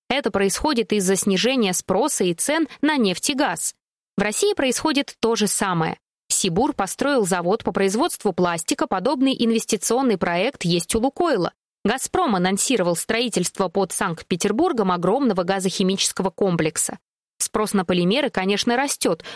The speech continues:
но не так быстро, как предложение. Соответственно, пластик дешевеет и будет становиться доступнее. Значит, вкладываться в переработку будет уже совсем невыгодно. Это большой вызов.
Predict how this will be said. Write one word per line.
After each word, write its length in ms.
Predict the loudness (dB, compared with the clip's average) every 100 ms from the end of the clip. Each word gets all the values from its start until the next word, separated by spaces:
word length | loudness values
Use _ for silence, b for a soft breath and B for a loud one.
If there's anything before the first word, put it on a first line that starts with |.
| B
но 240 | 2 4
не 140 | 2
так 240 | 2 0 0
быстро, 380 | 0 0 -2 -2
как 200 | -2 -2
предложение. 760 | -2 0 0 2 2 2 -2 -4 _ _ -4
Соответственно, 840 | -2 -2 -2 0 0 0 -2 -2 B B
пластик 360 | -2 0 -2 0
дешевеет 540 | 0 0 2 0 0
и 40 |
будет 260 | 2 2 0
становиться 540 | 0 0 0 0 0
доступнее. 680 | 0 -2 -2 -2 0 0 0 -4 b
Значит, 460 | 0 0 0 -2 -4
вкладываться 560 | -2 0 0 0 -2
в 60 | -2
переработку 640 | 0 0 0 -2 -2 -2
будет 260 | -2 0 0
уже 180 | 0 0
совсем 520 | -2 -2 0 0 2
невыгодно. 600 | 2 2 0 0 -2 -4 _ _ -6
Это 160 | -2
большой 440 | -2 -2 0 0 2
вызов. 460 | 2 2 0 -4